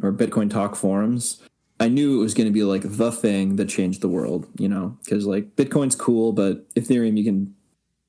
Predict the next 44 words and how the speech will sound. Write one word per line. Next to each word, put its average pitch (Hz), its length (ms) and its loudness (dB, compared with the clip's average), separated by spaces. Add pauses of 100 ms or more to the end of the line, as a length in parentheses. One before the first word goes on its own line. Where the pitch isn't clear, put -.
you 120 60 4
can 101 160 2
rebuild 110 420 2
the 101 60 2
entire, 98 340 0
entire 98 400 -2
financial 98 680 -2 (500)
system 98 380 -2
on, 95 120 -4
on 101 140 0
top 95 240 -6
of - 80 -6
something 98 420 -2 (120)
like - 160 -6
that. - 280 -6 (760)
I 110 60 2
know 107 140 0
there's, 95 540 0
I 101 80 0
know 107 80 0
the 101 120 0
Cardano 120 720 0
fan 107 280 0
here 104 260 0
would, 101 340 0
would 110 140 0
say 110 180 -2
there's 104 220 0
some, 104 220 0
uh, 101 340 -2 (440)
<laughs> - 440 -14
maybe, 101 240 2
maybe, 104 240 0
maybe 107 220 0
some 104 180 0
things 101 360 0
that 101 120 2
it 98 160 0
lacks, 98 500 -2
and 104 160 0
I'm 101 120 -2
sure 101 240 0
that's 98 200 -2
true. 98 460 -2